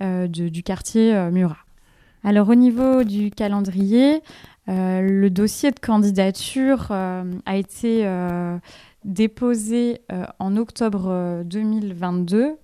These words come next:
par les, l'équipe, euh, de Laval Agglomération. Et donc, nous sommes en train d'enrichir le dossier, euh, petit à petit, puisqu'il y a un, il y a un certain nombre de pièces qui nous sont demandées en complément, euh,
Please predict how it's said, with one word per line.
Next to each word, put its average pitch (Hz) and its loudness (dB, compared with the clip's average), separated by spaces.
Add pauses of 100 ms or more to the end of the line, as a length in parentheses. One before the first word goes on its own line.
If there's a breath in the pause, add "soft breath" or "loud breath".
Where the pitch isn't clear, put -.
(120)
par 196 -6
les, 185 -4
l'équipe, 190 -6
euh, 175 -2 (320 loud breath)
de 208 2
Laval 208 2
Agglomération. 185 -4 (760 loud breath)
Et 226 -2
donc, 247 -4 (140)
nous 220 2
sommes 240 0
en 214 0
train 226 -2
d'enrichir 214 0
le 202 0
dossier, 208 -2
euh, 180 -4
petit 208 -6
à 190 0
petit, 240 -6
puisqu'il 233 -4
y 196 -4
a 180 -4
un, 180 -8
il 190 -8
y 190 -6
a 185 -4
un 190 -4
certain 202 -10
nombre 190 -8 (320 soft breath)
de 208 -2
pièces 233 -4
qui - -8
nous 202 -2
sont - -6
demandées 190 -2
en 202 -4
complément, 190 -4 (480 loud breath)
euh, 175 -6